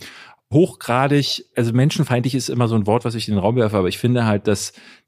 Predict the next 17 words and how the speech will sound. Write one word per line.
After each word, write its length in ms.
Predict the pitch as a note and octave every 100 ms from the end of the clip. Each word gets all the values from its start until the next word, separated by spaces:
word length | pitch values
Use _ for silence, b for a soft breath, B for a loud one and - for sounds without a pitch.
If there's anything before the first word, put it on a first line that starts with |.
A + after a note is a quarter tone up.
| - -
dass 300 | - G2 -
David 380 | G#2 G#2+ A2+ -
Ayer 240 | G#2 A2
so 80 | G#2
eine 160 | G2+ F#2
ganz 580 | G#2 A#2 B2+ - - -
seltsame 1000 | - F2 G#2 A#2+ C3+ - A#2 A2+ A2+ A2 -
Art 240 | G2+ A2
und 140 | G#2+
Weise 340 | F2 G2 G#2 G2
hat, 300 | G2 - -
wie 140 | G2
er 120 | G2+
in 140 | G2+ G2
seinen 260 | F#2 F#2
Filmen 640 | F#2 - A2+ A2+ G#2+ G2 -
auch 380 | G#2 G2 -